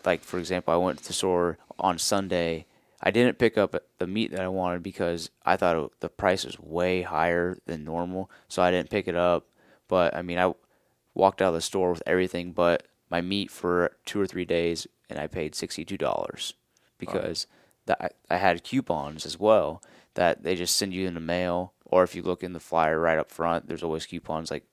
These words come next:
Speaker 1: five off a hundred or three off sixty-five. I think I had one of those.
Speaker 2: Yeah.
Speaker 1: And so there's w-, lots of ways to save your money while eating healthy.
Speaker 2: See, when we,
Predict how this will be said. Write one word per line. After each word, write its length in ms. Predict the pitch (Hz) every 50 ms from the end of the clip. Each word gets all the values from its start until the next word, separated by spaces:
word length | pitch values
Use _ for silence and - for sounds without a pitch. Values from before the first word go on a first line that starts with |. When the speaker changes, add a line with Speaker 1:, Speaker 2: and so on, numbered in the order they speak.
| _
Speaker 1:
five 280 | - - 71 73 76 82
off 340 | 80 76 76 78 - - - _ _ _ -
a 100 | 80 78
hundred 440 | - 82 80 76 76 78 78 76 73
or 300 | 71 71 69 - - - _ _ _ _ _ -
three 180 | 98 90 80 80
off 240 | 73 73 - -
sixty-five. 640 | - - 98 - - - - - 87 80 73 78 73 76
I 40 |
think 200 | 73 73 73 71
I 80 | 71 71
had 200 | 69 64 67 -
one 140 | - - -
of 80 | 69
those. 340 | 69 65 60 58 - - - - - - -
Speaker 2:
Yeah. 160 | 104 95 104 - _ -
Speaker 1:
And 140 | - 95 92
so 360 | - - 101 90 87 80 80 - _ - - - _ _ _ _ -
there's 420 | 110 135 160 151 - - - - _ _ _ _ _
w-, 120 | - - - _ -
lots 360 | 92 92 101 113 113 - -
of 60 | 113 104
ways 300 | 107 107 104 104 95 101
to 80 | 92
save 300 | - - - 98 95 87
your 80 | 92 90
money 280 | 95 95 95 95 90
while 380 | 85 87 87 87 87 85 87 65
eating 240 | 87 85 - 85 82
healthy. 380 | 82 69 73 76 - - - - - - _ _ _ _
Speaker 2:
See, 380 | - - - 143 135 131 127 117
when 280 | 82 110 104 107 104
we, 320 | 110 135 143 135 123 117